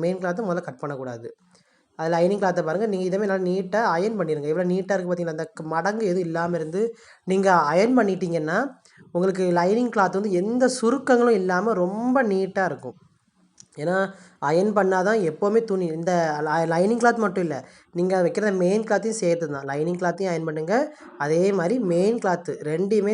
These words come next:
சேர்த்து நல்லா நீட்டா அயர்ன் பண்ணிருங்க. அயர்ன் பண்ணாதான் சுருக்கம் வராம திக்-, தைச்சு முடிச்சு பார்க்கும்போது பிளவுஸ் நல்லா நீட்டா ஒரு இருக்கும் பார்க்கறதுக்கு. ஏன்னா லைனிங் கிளாத்தை பொறுத்த வரைக்கும் நல்லா நீட்டாவும் இருக்கணும், ஃபினிஷிங் சூப்பரா இருந்தா தான் பார்க்க நல்லா இருக்கும்.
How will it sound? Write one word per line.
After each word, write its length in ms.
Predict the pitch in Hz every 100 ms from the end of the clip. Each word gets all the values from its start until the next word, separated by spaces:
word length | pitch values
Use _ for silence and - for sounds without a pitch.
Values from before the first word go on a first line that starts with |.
| 220
சேர்த்து 300 | 170 165 196
நல்லா 140 | 185 170
நீட்டா 340 | 165 175 180 202
அயர்ன் 200 | 151 143 131
பண்ணிருங்க. 380 | 127 120 117 - _ _ _ -
அயர்ன் 280 | 139 180 196
பண்ணாதான் 280 | 175 202 208
சுருக்கம் 380 | 202 196 196 175
வராம 340 | 165 156 180 254 - _ _
திக்-, 200 | 190 185 -
தைச்சு 300 | 175 175 226
முடிச்சு 280 | 185 165 175 175
பார்க்கும்போது 460 | 156 151 156 160 190
பிளவுஸ் 280 | 165 165 175 170
நல்லா 160 | 170 160
நீட்டா 340 | 190 220 196 202 170
ஒரு 120 | 147 143
இருக்கும் 260 | 127 135
பார்க்கறதுக்கு. 420 | 135 123 117 117 - _ _ _ _
ஏன்னா 120 | 165 165
லைனிங் 280 | 165 190
கிளாத்தை 220 | 196 180 170
பொறுத்த 180 | 170 170
வரைக்கும் 200 | 190 185
நல்லா 160 | 175 175
நீட்டாவும் 440 | 160 180 180 185 185
இருக்கணும், 320 | 170 180 214 220
ஃபினிஷிங் 460 | 185 208 220 214
சூப்பரா 340 | - 170 170 165
இருந்தா 200 | 151 170
தான் 100 | - 143
பார்க்க 320 | 143 156 147
நல்லா 160 | 135 127
இருக்கும். 240 | 113 123